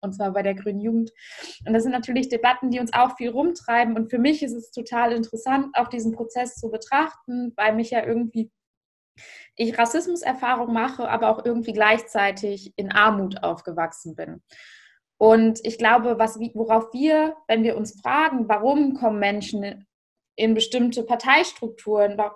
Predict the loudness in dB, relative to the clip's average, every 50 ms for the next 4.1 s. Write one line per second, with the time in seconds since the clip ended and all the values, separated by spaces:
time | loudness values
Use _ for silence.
0 | -12 -8 -6 -6 -6 -6 -6 -2 0 4 4 4 4 4 0 0 0 0 2 2
1 | 0 0 0 -2 -2 -2 -2 -2 -4 -4 -2 -4 -2 -2 -2 -2 -2 -2 -4 -4
2 | -4 -4 -6 -4 -4 -4 -6 -10 _ _ -20 -20 -20 -20 -16 _ 0 0 0 0
3 | 0 2 6 6 8 6 6 4 4 4 4 4 2 0 -4 -4 -6 -8 -12 -16
4 | -20